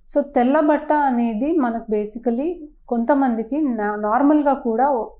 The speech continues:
వస్తూ ఉంటుంది. So, ఆడవాళ్ళకి ప్రతి నెల అండం పెరిగి విడుదలయ్యి, ఆ, ఒకవేళ ప్రెగ్నెన్సీ వస్తే ముట్టాగిపోతుంది, ఒకవేళ ప్రెగ్నెన్సీ రాకపోతే మళ్ళీ పీరియడ్ వస్తుంది. So, ఈ సైకిల్ జరుగుతూ ఉంటుంది. And ఈ సైకిల్లో కొన్ని హార్మోన్స్ అనేవి ప్రొడ్యూస్ అవ్వడం వల్ల మనకి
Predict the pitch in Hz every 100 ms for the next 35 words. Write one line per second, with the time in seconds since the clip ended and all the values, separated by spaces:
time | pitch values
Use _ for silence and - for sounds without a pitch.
0 | - 233 - 233 202 202 190 190 196 269
1 | 339 226 214 226 269 262 254 262 311 -
2 | - - - - 233 262 254 247 254 220
3 | 240 247 247 226 226 247 254 254 214 208
4 | 233 233 214 226 254 - - - _ _
5 | - 226 233 240 254 247 254 254 240 254
6 | 240 262 240 240 262 233 - 240 233 240
7 | 226 226 226 254 226 220 226 214 214 220
8 | 233 214 240 254 226 202 220 220 202 196
9 | 190 - 190 208 269 269 269 233 233 240
10 | 302 240 220 226 233 233 202 190 196 185
11 | 247 - - _ - - 247 247 262 254
12 | 247 254 311 320 330 294 262 240 220 247
13 | 269 269 254 240 247 240 220 226 240 233
14 | 208 202 214 202 185 196 277 302 226 233
15 | 269 381